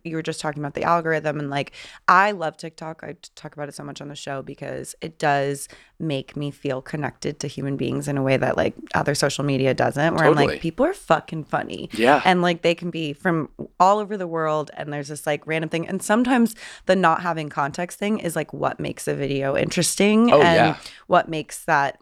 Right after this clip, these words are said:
Speaker 1: you know, that feeling happen for me. So what has it been like to kind of watch this evolution from, like, one platform to the other, and how have you implemented that into your comedy? And, like, is that scary? Like, what is it?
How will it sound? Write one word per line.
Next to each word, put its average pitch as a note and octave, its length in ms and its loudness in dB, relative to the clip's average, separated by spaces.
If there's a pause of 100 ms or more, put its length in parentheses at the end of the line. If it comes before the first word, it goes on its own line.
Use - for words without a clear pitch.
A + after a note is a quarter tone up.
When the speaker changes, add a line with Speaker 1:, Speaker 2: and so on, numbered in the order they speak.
Speaker 1:
you F3+ 140 -4
know, C#3 380 -2
that D#3 220 2
feeling D3 320 -8
happen D3+ 340 -6
for G#3+ 160 -4
me. B3+ 300 -2 (420)
So - 140 2
what G3+ 180 6
has B3+ 100 -2
it F4 100 -6
been B3+ 180 -2
like E3 280 0
to - 100 -14
kind D3+ 200 -4
of D3 120 -8
watch C#3+ 500 -2
this D3+ 260 -8
evolution D3 840 -4
from, D3+ 220 0
like, C#3+ 220 -2 (200)
one D#3 220 2
platform D3 360 -2
to - 80 -16
the E3 100 0
other, F3+ 420 4 (360)
and D#3+ 420 2
how D#3+ 200 -6
have D3+ 140 -2
you D#3+ 180 -4
implemented D3+ 440 -4
that D3 220 2
into D3 300 -6
your C#3 480 0 (100)
comedy? E3 440 2
And, D3+ 120 0
like, C#3+ 320 -4
is C#3+ 80 -6
that C#3 140 2
scary? D#3+ 760 2
Like, C#3 160 -8
what E3+ 180 2
is D#3 160 0
it? C3+ 220 -4